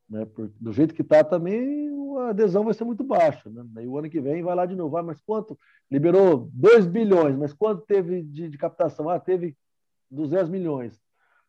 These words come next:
Será que o banco vai querer, o, o, né, a instituição financeira, o ano que vem, vai querer colocar a aquicultura de novo no Plano Safra, porque a adesão foi muito baixa? Então, às vezes, acaba perdendo depois a,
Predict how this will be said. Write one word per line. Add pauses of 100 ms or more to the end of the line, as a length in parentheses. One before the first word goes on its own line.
(120)
Será
que
o
banco
vai
querer,
o,
o,
né,
a
instituição
financeira,
o
ano
que
vem,
vai
querer
colocar
a
aquicultura (580)
de
novo (120)
no
Plano
Safra,
porque
a
adesão
foi
muito
baixa?
Então,
às
vezes,
acaba
perdendo
depois
a,